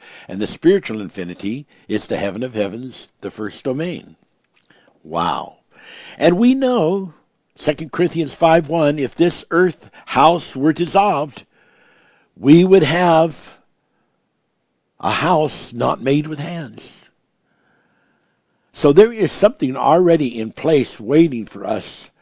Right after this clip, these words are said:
in the first domain, because we came from there. No man will ascend up to heaven who didn't come from the, uh, come from there. That's what the Bible says. And that, that goes for both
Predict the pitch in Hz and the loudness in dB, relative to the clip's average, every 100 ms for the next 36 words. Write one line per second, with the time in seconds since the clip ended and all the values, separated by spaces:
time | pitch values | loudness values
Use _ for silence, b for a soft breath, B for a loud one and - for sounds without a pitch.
0 | _ _ _ _ _ _ _ - 127 127 | _ _ _ _ _ _ _ -8 -6 -2
1 | 156 143 - 113 131 156 127 113 - 135 | 0 -2 -2 -6 -2 0 -2 -4 2 2
2 | 123 - B B 147 170 - 156 156 123 | 2 -4 B B 2 2 2 2 0 -6
3 | 95 85 73 - _ _ _ _ _ - | -8 -8 -12 -16 _ _ _ _ _ 2
4 | 160 226 214 202 160 147 - 165 147 147 | 6 6 6 4 2 0 0 0 2 2
5 | - 120 127 113 107 117 123 95 - 127 | 0 0 0 -2 -8 -6 -6 -4 -4 -4
6 | 101 101 95 92 B B B B 98 - | -4 -12 -10 -10 B B B B -10 -2
7 | - 151 107 76 73 80 117 - 120 92 | 0 0 -4 -10 -12 -6 -4 -4 -6 -4
8 | 107 98 - - 92 - - - _ _ | -2 -2 -6 -12 -12 -14 -20 -20 _ _
9 | _ _ _ _ _ _ 98 123 165 185 | _ _ _ _ _ _ -6 2 4 4
10 | _ _ _ _ _ _ _ 165 208 - | _ _ _ _ _ _ _ 2 2 0
11 | 131 139 151 - 110 127 127 - - | -2 -2 -2 -6 -2 0 0 -2 -14